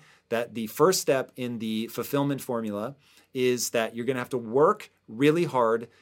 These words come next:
to gain a set of skills. Now, the reason that you're working hard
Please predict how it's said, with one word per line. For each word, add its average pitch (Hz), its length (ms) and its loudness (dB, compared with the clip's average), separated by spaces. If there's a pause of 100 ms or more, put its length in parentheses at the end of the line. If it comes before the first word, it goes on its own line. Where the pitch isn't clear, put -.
(120)
to 113 100 -10
gain 156 400 0
a 185 60 -2
set 151 240 2
of 135 100 -4
skills. 101 520 -4 (540)
Now, 117 400 0
the 120 140 -2
reason 151 640 0
that 110 480 -4
you're 110 140 -6
working 120 340 0
hard 110 400 -2